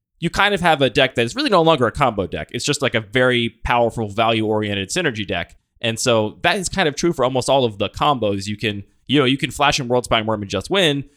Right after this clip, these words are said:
or you can flash in, uh, an Ashen Rider and use it, flash as a big removal spell in a control deck.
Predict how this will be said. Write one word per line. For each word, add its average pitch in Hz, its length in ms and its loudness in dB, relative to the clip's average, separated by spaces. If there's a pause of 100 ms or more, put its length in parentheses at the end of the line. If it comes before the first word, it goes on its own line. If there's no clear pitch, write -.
(120)
or 147 240 4
you 131 140 0
can 120 300 -2
flash 113 440 -2
in, 110 320 -2
uh, 104 60 -4
an 101 260 2
Ashen 120 380 0
Rider 101 300 0
and 104 120 -6
use 110 180 -2
it, - 140 -14
flash 117 240 0
as 110 100 -4
a 110 60 -6
big 139 160 0
removal 131 300 -2
spell 104 260 0
in 101 60 -4
a 98 60 -6
control 123 340 -2
deck. 87 300 -6